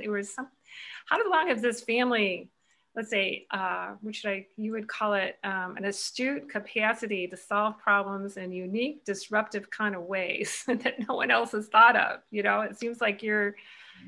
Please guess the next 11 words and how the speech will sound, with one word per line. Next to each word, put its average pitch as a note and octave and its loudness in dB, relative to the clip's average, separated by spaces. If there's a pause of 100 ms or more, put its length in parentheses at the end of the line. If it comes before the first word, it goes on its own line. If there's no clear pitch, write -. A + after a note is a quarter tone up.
(100)
you've G#3+ -6
got A3+ 4
that G#3 4
running A#3 4
through A3+ -4
your G3 0
family. G#3 -4
Does F#3 -8
that A3 -4
go A3+ 0
back A3 2